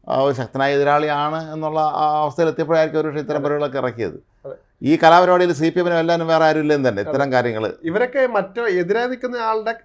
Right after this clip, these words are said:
Speaker 2: വീക്ക്നെസ് കയറി പിടിക്കുമ്പോ അതാണ് അവര് വീക്ക്നെസ്സിൽ കറക്റ്റ് ആയിട്ട് വിടുമ്പോ അപ്പോഴാണ് യഥാർത്ഥ സത്യാവസ്ഥകൾ ഇങ്ങനെ പുറത്തു വന്നുകൊണ്ടിരിക്കുന്നത്. നമ്മുടെ
Speaker 1: അതെ.
Speaker 2: കാര്യങ്ങൾ അത് ഇപ്പൊ തന്നെ എനിക്ക് തോന്നുന്നു, ആ, ശോഭാ സുരേന്ദ്രനൊക്കെ രംഗത്തിട്ടുണ്ടായിരുന്നു. അതുപോലെ തന്നെ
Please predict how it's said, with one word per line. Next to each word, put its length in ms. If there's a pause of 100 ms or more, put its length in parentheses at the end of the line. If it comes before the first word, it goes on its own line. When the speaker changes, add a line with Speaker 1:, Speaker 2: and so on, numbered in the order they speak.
(200)
Speaker 2:
വീക്ക്നെസ് 460
കയറി 180
പിടിക്കുമ്പോ 380
അതാണ് 240
അവര് 200
വീക്ക്നെസ്സിൽ 460
കറക്റ്റ് 300
ആയിട്ട് 360
വിടുമ്പോ 260
അപ്പോഴാണ് 340
യഥാർത്ഥ 380
സത്യാവസ്ഥകൾ 600
ഇങ്ങനെ 180
പുറത്തു 280
വന്നുകൊണ്ടിരിക്കുന്നത്. 560
നമ്മുടെ 140
Speaker 1:
അതെ. 80
Speaker 2:
കാര്യങ്ങൾ 300
അത് 60
ഇപ്പൊ 220
തന്നെ 140
എനിക്ക് 160
തോന്നുന്നു, 760
ആ, 680
ശോഭാ 220
സുരേന്ദ്രനൊക്കെ 520
രംഗത്തിട്ടുണ്ടായിരുന്നു. 680
അതുപോലെ 300
തന്നെ 180